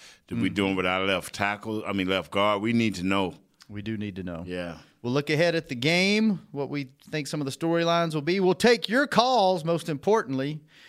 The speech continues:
Speaker 2: We'll go around the N F C East, and then we'll tell you what we think the final score is gonna be. No wagering, please, <laughs> 'cause we know we're that good. I, you know what I,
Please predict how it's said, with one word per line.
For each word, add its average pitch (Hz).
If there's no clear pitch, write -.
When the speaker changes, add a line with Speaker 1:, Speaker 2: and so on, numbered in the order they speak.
Speaker 2:
We'll 147
go 180
around 185
the 180
N 196
F 190
C 202
East, 202
and 139
then 143
we'll 190
tell 202
you 190
what 170
we 170
think 180
the 165
final 185
score 190
is 165
gonna 175
be. 185
No 165
wagering, 175
please, 170
<laughs> -
'cause 135
we 170
know 175
we're 170
that 165
good. 147
I, -
you 160
know 240
what 196
I, 151